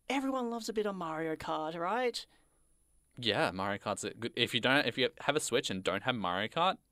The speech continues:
Speaker 2: um, yeah, yeah, I don't know what kind of Switch you have.
Speaker 1: Probably none at all, but we've got Sweet Sweet Canyon by Ryo Magamatsu, Atsuko Asahi, and Shiho Fuki, uh, of course, and Yasu-, Yasuaki Iwata from Mario Kart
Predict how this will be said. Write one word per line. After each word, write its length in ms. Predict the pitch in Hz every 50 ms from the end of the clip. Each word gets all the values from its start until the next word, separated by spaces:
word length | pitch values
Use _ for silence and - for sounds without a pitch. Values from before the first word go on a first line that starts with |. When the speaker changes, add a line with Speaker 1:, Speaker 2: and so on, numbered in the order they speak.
| _ _ -
Speaker 2:
um, 380 | 98 95 92 95 95 92 - -
yeah, 180 | - 101 101 95 - -
yeah, 200 | 95 101 95 92 - - _ _ -
I 100 | 104 101
don't 100 | 101 98
know 120 | 92 90
what 160 | 87 - -
kind 160 | - 90 87 82
of 80 | -
Switch 200 | - - - -
you 80 | - -
have. 240 | - 80 - - - _ _ _ _ _ _ _ _ _ _ _ _ _ _ _ _ _ _ _ - - -
Speaker 1:
Probably 380 | - 214 180 170 156 147 139 - _ _ - 240 202
none 320 | 196 175 175 175 165 156
at 100 | 151 151
all, 200 | 147 139 139 143
but 180 | 143 160 160 156 - - - - -
we've 80 | 220 226
got 80 | 233
Sweet 280 | - - 302 330 302 -
Sweet 160 | 320 311 -
Canyon 380 | - 277 302 302 311 277 214 180
by 180 | 190 190 190
Ryo 260 | 185 202 233 262 254
Magamatsu, 840 | 247 233 240 226 233 208 202 220 240 - - - 240 233 240 240 240 - - - - -
Atsuko 480 | 269 - - - 285 277 - 262 220
Asahi, 600 | 208 - - 240 226 226 202 226 226 220 247 247 240 - - - - - - - _ -
and 380 | 226 208 220 220 214 214 208 - - -
Shiho 560 | - - - 262 269 233 - 254 247 247 247
Fuki, 640 | - - - 311 339 330 - 214 165 160 185 269 277 - - - - -
uh, 180 | - 208 220 -
of 140 | - 254 240
course, 180 | - 277 254 262
and 220 | 240 233 226 - - - 247
Yasu-, 540 | 202 202 247 262 240 - - 277 247 247 - 214
Yasuaki 640 | 220 240 - - 269 226 226 233 - 269 240 233 - 233
Iwata 580 | 214 202 208 220 254 294 302 - 220 208 214
from 200 | - 269 269 269
Mario 280 | 269 277 277 269 269 269
Kart 200 | 269 277 269